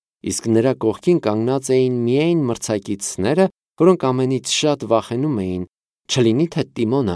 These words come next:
ամբողջությամբ ծավալվի։ Բայց նա ինքը քիչ էր մտածում այդ մասին, եթե չհաշվենք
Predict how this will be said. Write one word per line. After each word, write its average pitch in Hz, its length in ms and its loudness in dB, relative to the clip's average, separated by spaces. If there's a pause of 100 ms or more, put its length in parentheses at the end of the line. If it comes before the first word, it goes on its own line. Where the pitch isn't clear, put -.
ամբողջությամբ 104 920 -4
ծավալվի։ 73 680 -14 (1600)
Բայց 110 200 -2
նա 143 180 -2
ինքը 147 300 -6
քիչ - 280 -8
էր 151 160 -6
մտածում 82 540 -8
այդ 78 200 -14
մասին, 82 540 -4 (520)
եթե - 200 -2
չհաշվենք 120 800 -2